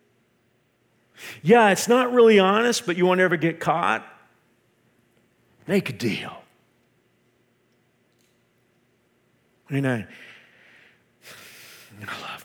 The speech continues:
this. Hezekiah takes the letter and he goes down to the house of God. There are a lot of stuff I want to see when I get to heaven on video.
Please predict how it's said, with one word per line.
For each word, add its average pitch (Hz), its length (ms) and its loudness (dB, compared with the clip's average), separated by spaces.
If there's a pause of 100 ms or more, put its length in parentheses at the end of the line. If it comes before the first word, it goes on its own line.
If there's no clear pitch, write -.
(100)
this. - 300 -20 (4000)
Hezekiah 98 440 -8
takes - 300 -10
the 95 80 -14
letter 85 360 -14 (2250)
and 95 80 -16
he 90 80 -10
goes 98 240 -8
down 98 220 -12
to 95 100 -14
the 87 80 -14
house - 300 -12
of - 140 -18
God. - 280 -18 (2250)
There 127 120 -4
are 123 40 -2
a 104 40 -2
lot 104 260 0
of 104 60 -8
stuff - 340 -4
I 117 80 -2
want 113 180 -2
to 95 60 -8
see 101 280 -6
when 98 140 -6
I 95 80 -6
get - 140 -8
to 85 80 -8
heaven 90 240 -8
on 87 120 -8
video. 78 420 -12